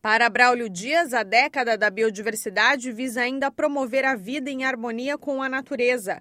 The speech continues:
Com mais de trinta anos de experiência na área, ele já foi secretário de Biodiversidade e Florestas no Ministério do Meio Ambiente do Brasil.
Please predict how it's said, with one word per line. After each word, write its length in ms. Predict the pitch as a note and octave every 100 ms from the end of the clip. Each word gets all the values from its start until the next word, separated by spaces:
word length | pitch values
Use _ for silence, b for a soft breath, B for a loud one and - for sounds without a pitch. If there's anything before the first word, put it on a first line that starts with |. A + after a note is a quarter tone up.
| b -
Com 200 | B3+ A#3+
mais 360 | B3 C#4 C#4
de 120 | A#3
trinta 380 | A#3+ D#4+ F4+ F4
anos 420 | C4 C4+ D#4 C4
de 100 | F3
experiência 580 | F#3 - G3+ G3 G3 G#3
na 120 | E3+
área, 420 | E3 A3+ C4+ A3 -
ele 220 | A3 A#3
já 160 | A#3 B3
foi 220 | C4+ B3+
secretário 720 | - D4 C4+ C#4 B3+ C#4 C#4
de 160 | A3 A#3
Biodiversidade 920 | B3 D4+ C4 B3 B3+ B3+ G3+ G#3 F#3+
e 20 |
Florestas 680 | C4 C4+ B3 B3+ D4 D4+ B3+
no 120 | C#4
Ministério 640 | C#4+ C#4+ C#4 - C4 C#4 B3
do 120 | C4
Meio 280 | B3+ C4+ C#4
Ambiente 480 | A#3+ A#3+ B3+ B3+
do 180 | A3+ C4
Brasil. 580 | A#3 C4 C4 F#3 B3+